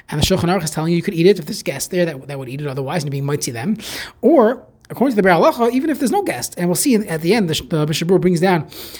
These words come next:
that it's usually not negayah today to be mitzi other people. So, bichlal, according to the simple understanding, it's not a relevant halacha, but according to the Biur Halacha, that on the bracha itself, a person should make the bracha on the chaviv one. So you would go against your minog, so to say.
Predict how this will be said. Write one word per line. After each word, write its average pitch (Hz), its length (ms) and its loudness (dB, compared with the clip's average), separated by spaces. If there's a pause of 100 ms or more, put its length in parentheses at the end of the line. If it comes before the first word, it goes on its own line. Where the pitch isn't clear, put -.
(160)
that 160 260 -2
it's - 120 -2
usually 185 180 6
not 180 100 4
negayah 185 280 4
today 165 180 -2
to - 80 -12
be 151 80 0
mitzi 175 260 0
other 143 120 -4
people. 190 500 0
So, - 480 -4
bichlal, 180 540 2
according 196 260 -2
to 170 100 -4
the 151 80 -4
simple 175 300 -2
understanding, 165 460 0
it's 143 120 -2
not 170 300 -4 (520)
a - 120 -4
relevant 165 320 2
halacha, 208 320 0
but 170 80 0
according 196 220 -2
to 180 40 -4
the 180 60 2
Biur 180 260 2
Halacha, 190 320 -4 (360)
that 160 260 -2 (320)
on 170 120 0
the 156 60 2
bracha 214 280 0
itself, 269 560 0 (320)
a - 60 -16
person - 220 2
should 180 160 -4
make 185 140 -4
the 170 60 -6
bracha 180 200 -2
on 165 60 -4
the 147 80 -4
chaviv 170 400 -2
one. 294 340 -2 (320)
So 160 220 -2
you 160 120 -2
would 151 140 -2
go 175 160 4
against 180 380 0
your 147 240 0
minog, 190 400 4
so 160 100 -4
to 147 80 -4
say. 170 320 -4